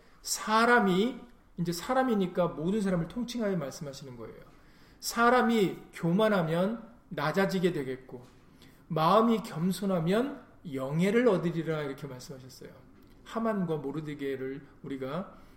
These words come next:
생각해 보면은 금방 이해할 수 있는 부분입니다.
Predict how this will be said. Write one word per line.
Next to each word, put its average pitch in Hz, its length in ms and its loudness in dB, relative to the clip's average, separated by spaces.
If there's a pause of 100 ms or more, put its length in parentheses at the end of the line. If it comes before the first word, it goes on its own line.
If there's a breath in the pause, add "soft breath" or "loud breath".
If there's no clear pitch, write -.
(140 loud breath)
생각해 208 360 -6
보면은 131 380 -6
금방 135 420 -10
이해할 135 220 -8
수 - 140 -16
있는 123 160 -14
부분입니다. 131 500 -14